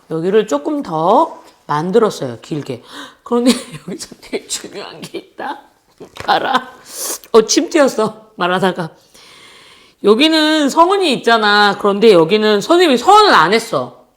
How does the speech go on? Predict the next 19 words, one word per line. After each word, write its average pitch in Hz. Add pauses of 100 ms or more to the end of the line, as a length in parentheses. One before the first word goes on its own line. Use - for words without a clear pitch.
(180)
일부러 220
안 170
한 196
거야. 127 (220)
왠 185
줄 190
알아? 180 (840)
우리가 175
예측해서 156 (580)
쭉 - (840)
반듯하게 302
나는 180
할 208
수 -
있다. - (840)
이런 240
거, 156
이런 135
거. -